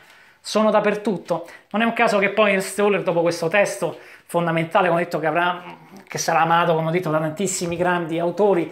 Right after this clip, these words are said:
Adorno ad esempio lo citerà continuamente in molti dei suoi testi, verrà apprezzato tantissimo anche da Elias Canetti, da tutti i grandi pensatori ovviamente dello scorso secolo. Ehm, Toller avrà anche una vita tragica, perché poi verrà anche perseguitato dai nazisti proprio a causa anche delle sue idee,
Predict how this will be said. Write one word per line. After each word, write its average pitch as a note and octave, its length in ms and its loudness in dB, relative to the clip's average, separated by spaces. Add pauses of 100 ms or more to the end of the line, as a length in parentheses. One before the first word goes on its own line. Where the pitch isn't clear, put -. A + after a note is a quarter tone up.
Adorno F3+ 420 2
ad D#3 80 0
esempio E3 400 -2
lo D#3 100 2
citerà D#3+ 440 0
continuamente E3 720 -2
in D#3 80 -2
molti D#3+ 320 -2
dei D#3 100 -2
suoi D3+ 180 -4
testi, F3+ 460 0 (200)
verrà E3+ 320 2
apprezzato E3+ 460 0
tantissimo D#3+ 540 -4
anche E3+ 240 -2
da E3 80 0
Elias D#3+ 340 -2
Canetti, E3+ 540 -2 (120)
da D#3 100 -10
tutti F#3+ 280 0
i E3 60 2
grandi D#3+ 340 0
pensatori D#3 540 -2
ovviamente D3+ 440 -4
dello D3 160 -2
scorso E3 420 -4
secolo. F#3+ 500 0 (400)
Ehm, F#3 320 -10
Toller A3+ 280 6
avrà G#3 220 2
anche G#3+ 220 0
una G#3 120 2
vita G3 200 4
tragica, E3+ 560 2
perché E3+ 260 -2
poi G3 200 4
verrà F3+ 180 2
anche F3+ 240 -2
perseguitato F3 600 0
dai E3+ 100 2
nazisti F#3+ 560 -2
proprio E3+ 240 0
a - 20 -6
causa F3 340 2
anche E3+ 280 0
delle D#3+ 160 2
sue F3 160 -2
idee, F3+ 380 2